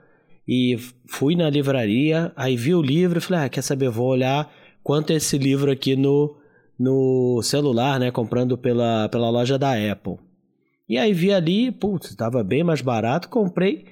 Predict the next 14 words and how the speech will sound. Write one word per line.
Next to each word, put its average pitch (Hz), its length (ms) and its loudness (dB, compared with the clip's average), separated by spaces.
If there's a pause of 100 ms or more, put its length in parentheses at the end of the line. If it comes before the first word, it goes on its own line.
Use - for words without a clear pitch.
(360)
e 123 80 0
realmente 160 380 0
meu 147 100 2
voo 143 220 0
tava 160 240 0
bastante 165 380 -2
atrasado, 123 480 -2
cerca 120 280 -4
de 104 140 -6
quatro 117 380 -4
a - 20 -10
cinco 117 260 -6
horas 101 300 -4
atrasado. 107 580 -4